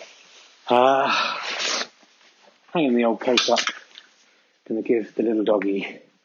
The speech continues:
a bone. Not literally, it will be, uh, sachet of. What I go for is, uh,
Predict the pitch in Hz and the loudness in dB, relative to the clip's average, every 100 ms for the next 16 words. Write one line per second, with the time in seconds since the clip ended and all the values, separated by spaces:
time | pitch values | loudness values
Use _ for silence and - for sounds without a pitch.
0 | _ - - 120 101 101 98 104 - - | _ -8 -4 -4 0 0 0 -2 -6 -12
1 | - - _ _ - - - 113 101 - | -16 -20 _ _ -20 -14 -8 -8 -8 -4
2 | - 101 98 101 107 92 95 92 - 98 | -4 -2 -2 -2 -4 -4 -4 -4 -10 -16
3 | - _ _ _ - _ - 98 98 - | -18 _ _ _ -20 _ -14 -10 -8 -10
4 | - 101 110 92 98 98 90 - - - | -12 -8 -6 -4 -6 -6 -10 -10 -6 -2
5 | - - - _ _ _ _ _ _ 139 | -2 -2 -10 _ _ _ _ _ _ 0
6 | 123 110 107 - 107 104 98 95 110 104 | 2 2 0 0 0 0 -2 -4 -2 -2
7 | 101 | -2